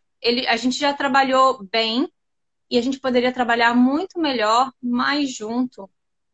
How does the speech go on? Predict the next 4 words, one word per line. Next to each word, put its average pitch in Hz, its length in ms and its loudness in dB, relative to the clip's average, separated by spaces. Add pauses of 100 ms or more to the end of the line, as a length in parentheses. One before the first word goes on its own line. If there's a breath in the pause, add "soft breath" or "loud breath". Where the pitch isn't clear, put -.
(160)
agora. 220 560 -2 (540)
Por 320 180 -2
quê? 202 320 -4 (400)
Porque - 480 -8